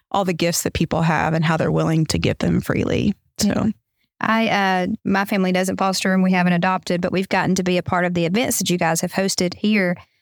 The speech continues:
Speaker 2: Um, and that was one of the sweetest parts of coming in, where you guys just host, uh, barbecue.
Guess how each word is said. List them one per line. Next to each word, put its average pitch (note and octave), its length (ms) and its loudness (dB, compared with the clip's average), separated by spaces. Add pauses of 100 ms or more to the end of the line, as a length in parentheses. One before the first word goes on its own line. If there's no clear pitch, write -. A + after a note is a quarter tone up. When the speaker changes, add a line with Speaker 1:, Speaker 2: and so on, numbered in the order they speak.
(180)
Speaker 2:
Um, F3+ 280 2
and E3+ 360 0
that G#3 220 2
was A3 140 -2
one G#3+ 120 2
of G3+ 60 0
the G3 80 0
sweetest G3 380 0
parts F#3+ 300 -2
of - 100 -10
coming F#3 320 2
in, F#3 340 2
where F3 100 2
you G3+ 140 2
guys G3+ 260 0
just - 280 -2
host, F#3 480 0
uh, E3 280 2
barbecue. A#3 760 0